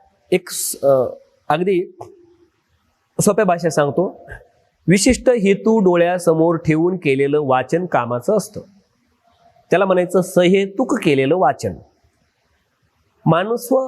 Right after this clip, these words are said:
वाचतायत, माणसं ऐकतायत, पण त्यांच्या डोळ्यासमोर हेतू नाहीये.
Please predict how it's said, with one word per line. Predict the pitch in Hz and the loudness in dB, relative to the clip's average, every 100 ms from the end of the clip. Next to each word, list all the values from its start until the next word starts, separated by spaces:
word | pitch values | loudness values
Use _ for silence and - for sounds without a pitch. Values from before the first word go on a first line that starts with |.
| - - - - | -6 -12 -14 -2
वाचतायत, | 151 160 - - 160 110 - _ - _ - | 0 0 -2 0 0 0 -10 _ -20 _ -2
माणसं | 147 165 175 202 - | 0 0 -4 -4 -2
ऐकतायत, | 156 170 - 151 101 - _ _ _ _ _ - | -4 -4 -4 -4 -4 -14 _ _ _ _ _ -4
पण | 175 | -2
त्यांच्या | 180 180 202 | 0 -2 0
डोळ्यासमोर | 196 196 202 202 | 0 0 0 0
हेतू | 175 202 214 | 2 0 0
नाहीये. | 202 131 90 | 0 0 -2